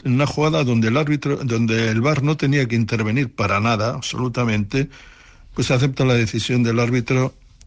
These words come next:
y ya está. Pero desgraciadamente, eh, esta, lo que ha dicho Miguel, estoy totalmente de acuerdo con él,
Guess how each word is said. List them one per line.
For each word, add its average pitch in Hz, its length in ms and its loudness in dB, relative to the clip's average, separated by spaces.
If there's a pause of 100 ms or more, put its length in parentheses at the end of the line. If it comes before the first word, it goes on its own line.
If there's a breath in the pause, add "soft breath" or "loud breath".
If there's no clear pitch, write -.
y 135 160 0
ya 117 120 2
está. 110 440 -4
Pero 127 220 0
desgraciadamente, 143 1080 2 (520 loud breath)
eh, 117 540 2 (360)
esta, 156 560 2
lo 123 120 2
que 131 100 0
ha - 20 2
dicho 147 240 0
Miguel, 147 240 2
estoy 151 220 0
totalmente 165 520 2
de 135 100 0
acuerdo 120 380 0
con 113 160 2
él, 107 220 0